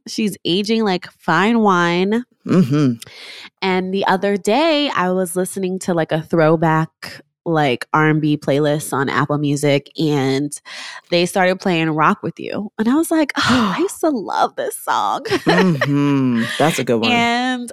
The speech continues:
Speaker 1: I, you know, unfortunately, or fortunately, I watched the Murder, Inc documentary that was on B E T.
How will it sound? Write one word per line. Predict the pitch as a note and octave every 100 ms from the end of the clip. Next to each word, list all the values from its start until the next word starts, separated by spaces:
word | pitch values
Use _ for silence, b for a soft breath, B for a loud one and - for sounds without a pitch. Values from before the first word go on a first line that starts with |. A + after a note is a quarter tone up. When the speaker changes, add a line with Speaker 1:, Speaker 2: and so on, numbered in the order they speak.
| -
Speaker 1:
I, | G#3 A#3
you | A3+ A#3
know, | F3 E3
unfortunately, | F#3+ G3 A#3 A#3+ G#3 C#3 D#3+ D#3 E3 D#3+
or | D3+ C#3+
fortunately, | C#3+ D3 - A2 D#3+
I | D#3+
watched | D3 D#3 -
the | D#3
Murder, | D3 C#3+
Inc | C#3 C#3 D3
documentary | C#3 C3+ D3 C#3+ C#3 C#3+
that | C3+
was | C3+ C#3+
on | C#3+
B | C#3+ C3+
E | C3+
T. | - C3+ C3